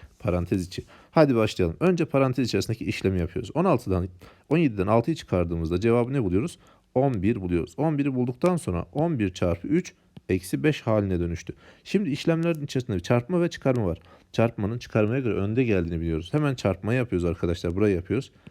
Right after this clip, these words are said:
On bir ile üçü çarpıyoruz. Otuz üç cevabını buluyoruz. Otuz üçü, şimdi otuz üçten de beşi çıkardığımızda neyi buluyoruz? Yirmi sekiz cevabını buluyoruz arkadaşlar. Hemen altındaki,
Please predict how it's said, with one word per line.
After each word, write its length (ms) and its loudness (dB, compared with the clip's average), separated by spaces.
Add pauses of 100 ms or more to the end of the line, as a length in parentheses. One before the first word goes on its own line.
(300)
On 180 4
bir 60 4
ile 80 0
üçü 180 -4
çarpıyoruz. 500 0 (200)
Otuz 440 -2 (220)
üç 140 -2
cevabını 400 2
buluyoruz. 340 -6 (380)
Otuz 280 -2
üçü, 380 -2 (200)
şimdi 260 2
otuz 220 0
üçten 260 -2
de 120 -2
beşi 200 0
çıkardığımızda 640 0
neyi 200 0
buluyoruz? 460 -2 (500)
Yirmi 340 2
sekiz 480 -4
cevabını 480 2
buluyoruz 340 2
arkadaşlar. 580 -4
Hemen 200 -4
altındaki, 540 -2